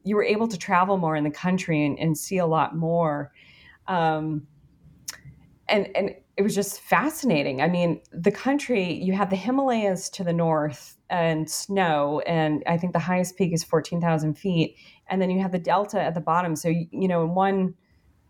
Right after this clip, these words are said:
day of flights, you go from, you know, the top of the world to sea level. It's, it, it's <laughs> just incredible. Um, and the topography and, and geography is,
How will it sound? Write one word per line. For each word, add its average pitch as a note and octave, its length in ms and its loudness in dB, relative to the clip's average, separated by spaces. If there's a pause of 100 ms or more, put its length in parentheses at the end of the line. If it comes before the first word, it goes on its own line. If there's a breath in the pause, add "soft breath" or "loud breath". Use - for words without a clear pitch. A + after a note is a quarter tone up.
(180)
day F#3 260 0
of E3 120 0
flights, - 640 0
you F#3 60 -2
go E3+ 200 4
from, D#3+ 340 0
you D#3+ 60 0
know, E3 120 2
the E3 100 -4
top F#3 300 0
of F3 40 -16
the E3+ 80 0
world D#3+ 360 0
to D3 340 0
sea G#3+ 240 -4
level. C#3+ 340 2
It's, - 260 -6
it, F#3 120 0 (200)
it's F#3+ 220 2
<laughs> - 120 -4
just G#3 200 2
incredible. F#3+ 640 -2 (420 loud breath)
Um, F3 440 0
and F#3 360 0
the F#3 60 -2
topography A3+ 720 0
and, D#3+ 260 0
and F3 140 0
geography E3+ 760 0
is, D3+ 300 2